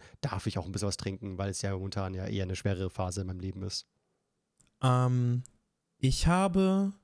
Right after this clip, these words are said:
Speaker 2: ein bisschen mehr getrunken am Wochenende,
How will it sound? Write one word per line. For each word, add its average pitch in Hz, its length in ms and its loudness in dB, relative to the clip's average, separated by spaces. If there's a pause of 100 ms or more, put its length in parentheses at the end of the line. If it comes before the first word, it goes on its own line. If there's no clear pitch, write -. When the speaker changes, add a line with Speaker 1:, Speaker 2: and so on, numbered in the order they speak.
(540)
Speaker 2:
ein 135 280 4
bisschen 196 640 4 (160)
mehr 139 320 6
getrunken 202 400 2
am 147 100 4
Wochenende, 117 560 2